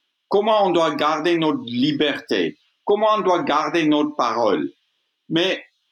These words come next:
que je suis pas d'accord avec les Français aussi, c'est que quand ça va pas, ils râlent. En fait, quand tu commences de, de râler un petit, petit peu plus, plus trop tôt,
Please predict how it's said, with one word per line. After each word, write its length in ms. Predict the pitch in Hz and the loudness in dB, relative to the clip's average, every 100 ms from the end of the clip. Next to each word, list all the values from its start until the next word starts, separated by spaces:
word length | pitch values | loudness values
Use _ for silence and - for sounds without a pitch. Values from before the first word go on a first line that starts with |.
| - | -4
que 100 | 202 | 0
je 80 | 185 | 0
suis 240 | - 196 190 | 0 -2 0
pas 140 | 262 | 0
d'accord 560 | 254 233 220 240 220 156 | 0 0 2 2 2 2
avec 420 | 139 160 190 - 156 - | 2 0 0 -4 -12 -8
les 180 | 147 151 | -2 -2
Français 680 | 151 160 165 139 220 247 175 - | 0 2 2 2 0 0 -4 -2
aussi, 320 | 175 208 190 | -2 0 -2
c'est 260 | - 175 | 0 0
que 220 | 170 170 165 - - _ _ | 2 0 0 -6 -18 _ _
quand 220 | - 233 226 | -2 -2 0
ça 140 | 196 | 0
va 200 | 170 170 | 0 0
pas, 240 | 220 226 | 0 0
ils 80 | 190 | 0
râlent. 420 | 147 143 101 73 - _ _ _ _ _ - | 0 0 -2 -4 -10 _ _ _ _ _ -2
En 140 | 143 | 0
fait, 360 | 147 214 147 180 - _ _ 160 147 | 2 0 0 -6 -10 _ _ -6 -2
quand 180 | 226 233 | -2 0
tu 300 | 220 185 180 | 2 4 2
commences 420 | - 175 175 175 175 | 2 2 2 0 0
de, 320 | 147 143 139 - _ _ - | 2 2 0 -6 _ _ -4
de 100 | 139 | -2
râler 540 | 131 151 180 185 185 | 0 0 2 2 2
un 180 | 170 160 | 0 0
petit, 180 | 180 175 | -2 0
petit 300 | 175 170 170 | 0 0 0
peu 440 | 175 156 147 - - _ _ _ _ | 2 2 2 -2 -12 _ _ _ _
plus, 500 | - 165 160 151 139 - - _ _ _ - | -2 2 4 6 4 0 -14 _ _ _ -2
plus 240 | 170 147 - _ _ _ _ | -2 -2 -8 _ _ _ _
trop 240 | - 208 - | -2 -2 2
tôt, 380 | 214 240 226 | 2 2 0